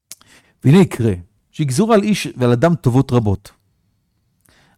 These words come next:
אך לא יספיק לקבל את כולם", אומר השם הקדוש. תגיד לי, יש כאלה אדם ש-, שיש עליו גזירות טובות, אבל הוא לא מצליח להספיק את כל ה-,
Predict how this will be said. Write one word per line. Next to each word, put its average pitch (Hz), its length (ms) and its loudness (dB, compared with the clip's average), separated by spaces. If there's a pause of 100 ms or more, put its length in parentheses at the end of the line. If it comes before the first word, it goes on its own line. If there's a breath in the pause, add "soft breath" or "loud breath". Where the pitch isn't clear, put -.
אך - 200 -18
לא 196 100 4
יספיק 196 400 0
לקבל 123 300 -2
את 123 80 -6
כולם", - 300 -8
אומר 123 280 -8
השם 120 160 -6
הקדוש. 127 640 -6 (680)
תגיד 131 200 -6
לי, 175 80 -4
יש 135 120 -4
כאלה 156 200 -6
אדם 147 180 -6
ש-, 143 100 -10 (240)
שיש 170 220 -12
עליו 196 180 -6
גזירות 131 400 -2
טובות, 101 460 -8
אבל 107 180 -4
הוא 127 120 -2
לא 175 60 -4
מצליח 240 280 -8
להספיק - 320 -10
את - 260 -16
כל 113 160 -6
ה-, 110 200 -10